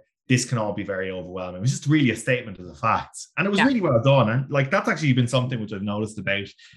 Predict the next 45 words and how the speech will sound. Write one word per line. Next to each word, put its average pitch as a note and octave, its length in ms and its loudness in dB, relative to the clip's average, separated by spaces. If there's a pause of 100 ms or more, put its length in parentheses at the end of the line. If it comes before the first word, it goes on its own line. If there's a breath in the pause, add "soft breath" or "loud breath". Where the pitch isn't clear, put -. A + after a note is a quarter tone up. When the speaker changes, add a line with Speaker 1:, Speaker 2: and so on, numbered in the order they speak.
(440 soft breath)
Speaker 1:
this C3 220 6
series A2+ 320 0
of G2 80 -6
Love G2 160 -4
Island F#2+ 400 0
is, G2+ 300 -8
like, G2 220 -2
some A2 160 -2
of G#2+ 60 0
the G#2+ 60 0
most G2 220 -4
illuminating F#2+ 600 -2
stuff - 440 -6 (420)
has G#2 280 -2
been F#2 460 -4 (600)
the, A2+ 140 4
the A2 220 -4
shit A2 240 0
that's - 180 -6
posted G#2 380 -2
online G2 580 -4
by G#2+ 120 0
Speaker 2:
Yeah. D#3+ 80 2
Speaker 1:
people A2+ 340 -4
connected G#2+ 300 -4
to G#2+ 200 2
it, G2 120 -8
but G2+ 120 -2
not G2 240 -2
in G2+ 300 -4 (200)
the B2 120 2
actual G#2 380 -2
show F#2+ 260 0
Speaker 2:
Yeah. G2 60 0
Speaker 1:
itself. G#2 300 0 (380)
So C3 120 2
yeah, C3+ 320 6
no, C3+ 140 4
that D#3 160 2
was, C#3 120 0
that D#3 120 0
was C#3+ 160 0
very C3 320 2
interesting. B2+ 400 -8
Like, D#3+ 160 -10